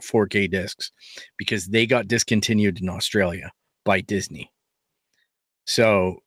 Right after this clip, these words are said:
this is a pretty major blow to the industry now. When they start cutting out continents,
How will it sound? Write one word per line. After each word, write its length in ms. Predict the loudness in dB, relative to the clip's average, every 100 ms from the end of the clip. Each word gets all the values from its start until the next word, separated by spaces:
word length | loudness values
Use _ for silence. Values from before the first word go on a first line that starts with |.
| -4
this 240 | 0 2
is 80 | 2
a 100 | 0
pretty 280 | 2 2 4
major 640 | 2 2 2 0 0 -4 -10 _ -20 -20 _ _ _ -10
blow 520 | -4 4 6 6 4
to 120 | 0
the 180 | -2 0
industry 480 | 0 0 -2 -2 0
now. 260 | 2 2 0
When 240 | -2 -2
they 60 | -2
start 300 | 0 -2 0
cutting 240 | -4 0
out 140 | -2 0
continents, 600 | -2 0 0 -2 -4